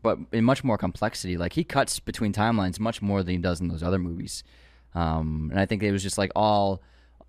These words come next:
all these learning experiences in writing in that style and that format and structuring his stories that way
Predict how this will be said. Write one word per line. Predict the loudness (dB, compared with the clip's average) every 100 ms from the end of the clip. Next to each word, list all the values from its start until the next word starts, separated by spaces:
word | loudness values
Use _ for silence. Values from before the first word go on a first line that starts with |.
| _
all | 2
these | 2 2
learning | 2 4 4
experiences | 0 -4 -2 0 0 -2 -2 -2 -4 -8 -12 -16 _ _ -6
in | -2 0 0 2
writing | 4 4 2 0
in | 0
that | -2 -2
style | -2 0 2 2
and | 0
that | -2
format | -2 0 2 2 0
and | -2
structuring | -2 0 0 -2 -2 -2
his | -4
stories | -4 -2 -2
that | 0 0 -2
way | -2 -2